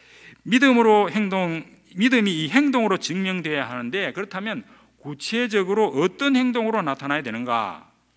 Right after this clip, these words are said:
이 부분에 대해서는 야고보 삼 장에서 오 장, 오늘 우리 이 장 읽었습니다. 그 후에 이제 이 구체적인 행동이 나오는데요. 간단하게 말씀드리면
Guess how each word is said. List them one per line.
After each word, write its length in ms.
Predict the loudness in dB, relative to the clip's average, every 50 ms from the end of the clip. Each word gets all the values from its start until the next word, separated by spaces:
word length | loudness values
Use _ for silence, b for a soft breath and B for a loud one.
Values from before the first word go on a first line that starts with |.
| _ _ _ _
이 80 | -16 -12
부분에 200 | -8 -6 -4 -4
대해서는 320 | -4 -4 -6 -6 -6 -4
야고보 320 | -2 -2 -2 -2 -4 -6
삼 280 | -6 -6 -8 -8 -8 -6
장에서 320 | -6 -6 -6 -6 -6 -6
오 180 | -8 -8 -8 -6
장, 440 | -4 -2 -2 -2 -2 -4 -6 -8 -12 -14 b b b b b b
오늘 160 | -2 0 0
우리 160 | 2 0 0
이 60 | 0
장 140 | 0 0 0
읽었습니다. 500 | 0 0 0 -2 -2 -2 -4 -2 -2 -4
그 160 | -6 -6 -8 -6
후에 300 | -4 0 2 2 2 2
이제 240 | 2 0 -2 -4
이 60 | -4 -6
구체적인 400 | -6 -8 -6 -4 -2 -2 -2 -2
행동이 300 | -2 -4 -4 -4 -2 -2
나오는데요. 600 | -2 -4 -4 -6 -6 -6 -6 -6 -4 -6 -6 -6 -10 _ B B B B B B B B B
간단하게 420 | B -2 0 4 4 4 4 4
말씀드리면 720 | 4 2 2 0 -2 -4 -2 -2 -2 -2 -2 -2 -4 -4